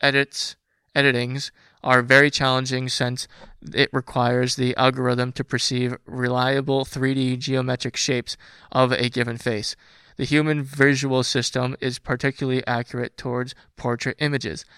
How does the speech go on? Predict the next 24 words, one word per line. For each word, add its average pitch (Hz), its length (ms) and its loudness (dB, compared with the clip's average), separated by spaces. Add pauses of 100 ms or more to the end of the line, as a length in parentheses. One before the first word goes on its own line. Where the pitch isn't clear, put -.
(340)
which - 260 -2
poses 135 420 2
an 117 160 -6
additional 131 420 0
challenge 120 480 -4
for 123 200 -2
the 120 120 -4
algorithm. 110 460 -4 (380)
The 120 100 0
tasks 147 340 2
require 135 400 2
photorealistic 139 800 2
faces 123 520 -4 (220)
and 127 260 -2
backgrounds 123 560 0
to 127 120 -6
make 123 220 -4
it 127 80 -8
even 131 260 -2
harder 120 300 -2
to 120 160 -6
create 120 440 -4 (220)
such - 440 -4
content. 120 480 -8